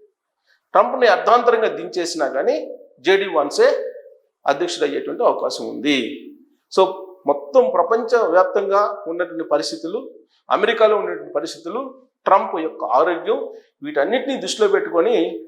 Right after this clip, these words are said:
ట్రంప్ అర్ధాంతరంగానే దిగిపోయేటువంటి అవకాశం ఉంది హెల్త్ కోణంలో, అప్పుడు జేడీ వాన్స్ అమెరికా అధ్యక్షుడు అయ్యే అవకాశం ఉంది అనేది ఒక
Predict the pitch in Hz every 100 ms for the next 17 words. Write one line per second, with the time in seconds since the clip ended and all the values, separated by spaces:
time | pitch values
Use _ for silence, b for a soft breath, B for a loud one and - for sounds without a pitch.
0 | - 202 - 220 165 - 233 240 240 220
1 | 214 - 185 196 185 160 156 151 160 160
2 | 160 143 143 160 151 160 - _ _ _
3 | _ _ _ - 180 214 226 180 170 147
4 | 147 - - - - 151 220 196 160 175
5 | 180 175 - - - 147 160 185 160 143
6 | 160 151 147 143 - 143 143 143 147 139
7 | 127 123 104 120